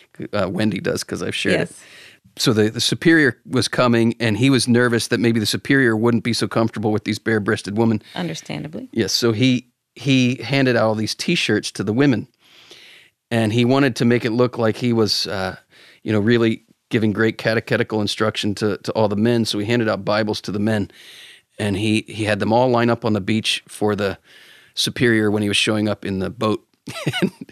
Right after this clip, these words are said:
Speaker 1: The women had cut circles out of the T-shirts so that their breasts were all the more.
Speaker 2: They, they needed to be
Speaker 1: <laughs>
Speaker 2: free.
Speaker 1: They needed
Speaker 2: <laughs> They were constrained.
Speaker 1: <laughs> They were constrained. The
Speaker 2: Wasn't
Speaker 1: women
Speaker 2: how they
Speaker 1: could not
Speaker 2: belonged.
Speaker 1: understand
Speaker 2: Yes.
Speaker 1: what I'm sp-, you know, that I,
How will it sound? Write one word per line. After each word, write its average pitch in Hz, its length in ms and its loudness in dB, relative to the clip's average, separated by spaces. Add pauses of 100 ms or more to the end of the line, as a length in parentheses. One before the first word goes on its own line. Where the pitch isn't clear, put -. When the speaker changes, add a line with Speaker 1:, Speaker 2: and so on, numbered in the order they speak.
(320)
Speaker 1:
The 110 180 0
women 143 380 4
had 113 280 -4
cut - 220 -2
circles 104 680 -2
out 107 160 -2
of 98 100 -6
the 110 80 -6
T-shirts - 500 -4
so - 180 -4
that 101 160 -6
their 101 80 -4
breasts - 440 -4
were 95 180 -8 (1080)
all 107 100 -2
the 143 80 -2
more. 175 360 2
Speaker 2:
They, 226 240 -2
they 240 200 -2
needed 277 360 -2
to 247 120 -4
be 196 120 0
Speaker 1:
<laughs> - 220 -8
Speaker 2:
free. 254 180 2
Speaker 1:
They 226 100 6
needed 185 240 2 (360)
Speaker 2:
<laughs> - 300 -6
They 247 80 6
were 254 120 6
constrained. 247 920 2
Speaker 1:
<laughs> - 0 -
They 170 60 4
were 180 140 4
constrained. 226 540 2
The 196 60 4
Speaker 2:
Wasn't 170 160 4
Speaker 1:
women 196 140 4
Speaker 2:
how 226 100 4
they 220 120 4
Speaker 1:
could 208 80 6
not 208 80 6
Speaker 2:
belonged. 226 240 6
Speaker 1:
understand 165 640 2
Speaker 2:
Yes. 120 440 0
Speaker 1:
what 156 200 6
I'm 156 100 4
sp-, - 160 -6
you 147 100 2
know, 139 100 4
that 135 160 2
I, 139 100 6